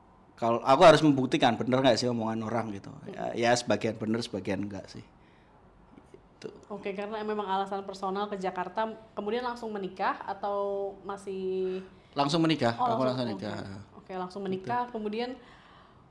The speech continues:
Speaker 2: nah, ada nggak sih kayak misalkan, em, ini ya, orang tuanya si, eh, istrinya Mas
Speaker 1: Hmm.
Speaker 2: Agus nih, "Kerja apa kamu?" <laughs> Saya kalau di sinetron kan gitu,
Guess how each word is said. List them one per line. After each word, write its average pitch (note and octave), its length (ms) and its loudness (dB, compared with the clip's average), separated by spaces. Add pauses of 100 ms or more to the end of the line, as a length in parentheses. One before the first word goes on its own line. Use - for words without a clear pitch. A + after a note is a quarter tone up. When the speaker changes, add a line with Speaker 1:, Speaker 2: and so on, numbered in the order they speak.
(140)
Speaker 2:
nah, A#3+ 360 -6
ada A#3+ 180 0
nggak B3+ 240 2
sih B3 200 -8
kayak G#3 460 0
misalkan, A3 680 2 (100)
em, F#3+ 680 -4 (180)
ini G#3 300 -6
ya, E3+ 180 -6
orang F3+ 300 -2
tuanya F3+ 580 -4
si, F#3 300 -4 (400)
eh, G3 200 -4
istrinya G#3 340 -2
Mas G3+ 220 2 (100)
Speaker 1:
Hmm. B3+ 140 -4
Speaker 2:
Agus A#3+ 280 0
nih, A#3+ 240 -6 (500)
"Kerja B3+ 320 0
apa A4 200 4
kamu?" E4 180 10 (480)
<laughs> A#4+ 440 8
Saya F#4 180 8
kalau E4+ 320 6
di C4+ 100 0
sinetron C#4 480 2
kan D#4+ 160 8
gitu, C4 220 -2